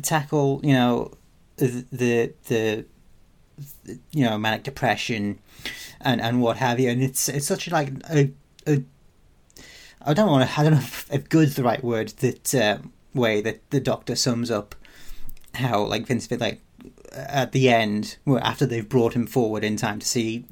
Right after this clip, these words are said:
how, how much of an impact they sent, they put him back, and he still ends up killing himself. And the Doctor says, you know, the, the, the good things can't remove the pain of the bad things,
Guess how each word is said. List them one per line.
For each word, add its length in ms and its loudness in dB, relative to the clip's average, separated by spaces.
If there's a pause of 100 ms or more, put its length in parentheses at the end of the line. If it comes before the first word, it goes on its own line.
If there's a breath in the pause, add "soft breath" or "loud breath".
(100)
how, 200 -2
how 120 -6
much 200 2
of 80 2
an 80 0
impact 340 0
they 80 -2
sent, 300 -2
they 140 -6
put 160 -2
him 120 -4
back, 340 -2 (480 loud breath)
and 120 6
he 60 6
still 240 2
ends 200 2
up 80 -8
killing 300 0
himself. 640 -6 (360 soft breath)
And 320 0
the 80 4
Doctor 260 0
says, 400 -2
you 80 0
know, 300 2
the, 300 0 (180)
the, 80 -8
the 140 -6
good 240 2
things 260 0
can't 240 -2
remove 240 0
the 80 -14
pain 220 -2
of 60 -10
the 60 -6
bad 380 -2
things, 480 -10